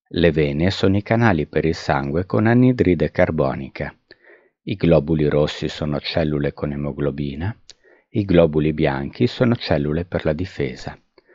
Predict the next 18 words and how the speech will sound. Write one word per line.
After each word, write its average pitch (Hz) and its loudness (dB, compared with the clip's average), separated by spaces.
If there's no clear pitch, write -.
Le 80 -6
piastrine 78 -2
sono 95 0
frammenti 92 0
di 78 0
cellule 73 -2
per - -2
la 123 0
coagulazione. 127 -2
Il 120 -2
cuore 71 -2
è - -2
l'organo 104 0
muscolare 78 -4
che - -4
pompa 71 -6
il 78 -6
sangue. 69 -8